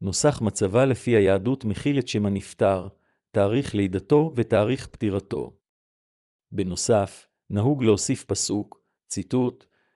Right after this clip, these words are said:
"שיר או ברכה אישית וכן כמה משפטים אודות אופיו של האדם שנפטר". לרוב נראה בתחתית המצבה, "את ראשי התיבות תנצבה שמשמעותן תהא נשמתו צרורה בצרור החיים". נוהגים להתקין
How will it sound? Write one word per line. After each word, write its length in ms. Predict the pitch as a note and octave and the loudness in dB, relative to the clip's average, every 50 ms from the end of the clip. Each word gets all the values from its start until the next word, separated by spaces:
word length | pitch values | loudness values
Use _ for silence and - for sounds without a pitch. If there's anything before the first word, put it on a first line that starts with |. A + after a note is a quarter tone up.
| _ - | _ -14
"שיר 280 | - - D#3 D#3 D3 | -8 -2 2 2 2
או 140 | C3 C#3 B2+ | 4 2 2
ברכה 360 | G2+ G#2 G#2 G2 - - B2 | 4 4 2 2 2 2 0
אישית 460 | A2 G#2+ G#2 - - C#3+ D3 C#3+ - G#2+ | 0 0 -4 -6 -2 -2 -2 -2 -2 -4
וכן 300 | G2+ - - - B2 A#2+ | -6 -6 -2 -2 -2 -2
כמה 300 | G#2+ - - A#2 B2+ C#3+ | 0 0 0 0 0 0
משפטים 580 | C3+ A#2 F#2+ - - - - - - D3 D#3 C#3 | -2 -2 -4 -4 -4 -4 -4 -2 0 -2 0 0
אודות 340 | A#2 G#2 - C3 D3 C#3+ A#2+ | -2 0 2 2 2 2 0
אופיו 340 | G#2+ - - C3 C3+ C#3 C#3 | -6 -4 0 2 2 2 2
של 220 | - C#3 B2 A2 | 0 -2 0 2
האדם 340 | G#2 G2+ G2 G2+ G#2 G2+ G2 | 2 2 2 2 2 2 0
שנפטר". 680 | - A2 G2+ G2+ F#2+ - - - G2 D2 C2 A#1+ A#1+ - - _ _ _ _ _ _ _ _ _ _ _ _ _ _ _ _ _ _ _ - | -2 -4 -4 -4 -4 -8 -8 -6 -6 -6 -6 -8 -14 -18 -20 _ _ _ _ _ _ _ _ _ _ _ _ _ _ _ _ _ _ _ -2
לרוב 400 | G#2 G#2 G2 B2 D3 D#3+ D#3 C#3 | 0 2 4 4 4 4 4 0
נראה 260 | A2+ G2+ G2+ B2+ C3 | -2 0 2 2 2
בתחתית 540 | A2 G2+ - - - - - C3+ B2 A#2 A#2 | 2 0 -2 -2 -8 -8 -4 -4 -4 -2 0
המצבה, 640 | G2 G2 F#2 - - A2 G2 F#2 F#2 G2 G2+ A2+ A#2+ - _ _ _ _ _ _ - | -2 -2 -2 -2 -2 -2 -2 0 0 0 -2 -2 -2 -6 _ _ _ _ _ _ -12
"את 120 | A2+ - A2+ | -8 -2 -2
ראשי 260 | G2 F#2 - D3 D3 | -2 0 2 2 2
התיבות 460 | B2+ - - G2+ F2+ G2 C#3 C#3 - | 2 2 0 -2 0 2 2 0 0
תנצבה 480 | - - A2+ G#2 F#2+ - - A2+ A#2 A2+ | 0 -2 -2 -2 -2 -2 0 0 0 2
שמשמעותן 800 | - A#2 G#2+ G2+ - - A2 G2+ G2 G2 - - D3 D3+ C#3+ - | 2 0 0 0 -2 -2 -2 0 -2 -2 0 0 0 0 0 0
תהא 200 | - B2+ A#2+ A2+ | 0 0 2 2
נשמתו 560 | G#2+ G2+ G2 - - A2+ G#2+ - - C#3+ C#3 B2 | 2 0 -2 -2 -2 -4 -2 0 0 0 0 0
צרורה 420 | - - A2 G#2+ A2 A#2+ C3+ D3 | -2 -4 -2 0 2 2 2 2
בצרור 440 | B2+ A#2+ - - A#2 A#2+ B2 G#2 G2+ | 0 -2 -4 -2 0 2 2 2 2
החיים". 480 | G2 - - E2 C2+ B1+ B1 A1+ - - _ _ _ _ _ _ _ _ _ _ _ _ _ _ _ _ _ _ _ - | 0 -2 -6 -8 -8 -8 -10 -14 -16 -20 _ _ _ _ _ _ _ _ _ _ _ _ _ _ _ _ _ _ _ -4
נוהגים 460 | G#2 G2+ G2 G2+ G2+ B2+ D#3 F3+ E3+ | -2 0 0 0 0 0 0 2 4
להתקין 520 | A#2 G2 F#2 - - - C#3 B2+ A#2+ A#2 | 2 2 2 0 -4 -4 -2 -2 -2 -2